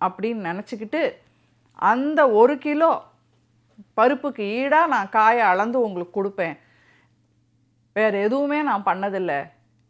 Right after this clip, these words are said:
என்கிட்ட வந்து ஒரு பத்து கிலோ, அஞ்சு கிலோக்காகலாம் நான் வந்து இடக்கல் வாங்க முடியாது. அந்த காசுக்கு நான் என் குடும்பத்தை இன்னும் கவனிப்பேன்ல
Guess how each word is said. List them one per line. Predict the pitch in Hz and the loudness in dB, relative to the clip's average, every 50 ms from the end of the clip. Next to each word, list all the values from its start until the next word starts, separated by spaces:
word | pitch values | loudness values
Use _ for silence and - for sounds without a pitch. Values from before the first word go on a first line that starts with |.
| _ | _
என்கிட்ட | - 202 220 240 247 262 262 254 285 294 285 | -6 -4 -4 -2 -2 -2 -2 0 0 0 0
வந்து | 269 247 240 247 285 285 269 240 220 196 185 | 0 -2 -2 -2 -2 0 2 2 2 0 0
ஒரு | 185 190 190 185 | 0 -2 -2 0
பத்து | - 214 214 214 - 254 | 0 -2 -2 -2 -6 -8
கிலோ, | - 285 277 285 | -6 -2 0 2
அஞ்சு | 285 277 254 240 240 247 254 | 2 2 0 -2 -4 -6 -4
கிலோக்காகலாம் | 247 240 240 226 220 233 220 220 214 226 226 233 240 | -2 -2 -2 -2 -2 -2 -4 -2 -2 -2 -2 0 0
நான் | 247 233 214 | 0 -2 -2
வந்து | 196 196 208 226 220 | -2 -2 -2 -2 -2
இடக்கல் | 208 190 220 220 - 240 233 208 | 0 -2 -2 -4 -4 -4 -2 -2
வாங்க | 190 190 190 196 196 | -2 -2 -4 -4 -6
முடியாது. | 190 190 185 175 175 170 165 165 165 | -8 -8 -6 -4 -4 -2 -2 -2 -4
அந்த | 156 170 190 214 214 | -6 -4 -6 -6 -4
காசுக்கு | 220 214 220 220 - 262 254 233 | -2 -2 -2 -2 -6 -10 -8 -6
நான் | 226 208 190 | -6 -6 -6
என் | 185 180 180 | -6 -8 -10
குடும்பத்தை | 185 214 220 220 214 208 208 190 | -8 -8 -6 -6 -8 -6 -6 -8
இன்னும் | 175 180 190 214 208 | -8 -6 -6 -6 -4
கவனிப்பேன்ல | 190 180 175 185 190 185 - 190 175 160 156 151 160 156 123 | -4 -4 -4 -6 -8 -8 -6 -6 -6 -6 -4 -4 -2 -2 -4